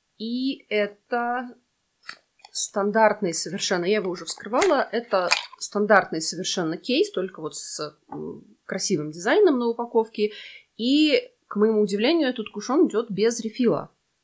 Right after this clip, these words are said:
То есть он, в общем-то, не особо экономичный получается, потому что марка Z C, тут, э, заклеено зеркальце, я уже сегодня в палетке теней его отковыривала, э, с зеркала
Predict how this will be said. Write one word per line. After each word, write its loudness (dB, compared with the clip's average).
То -10
есть -10
он, 0
в -10
общем-то, -6
не 4
особо 4
экономичный 0
получается, -8
потому -8
что -14
марка -6
Z -8
C, -4
тут, -20
э, -12
заклеено -8
зеркальце, -4
я -12
уже -18
сегодня -10
в -14
палетке -6
теней -2
его -6
отковыривала, -2
э, -10
с -4
зеркала -6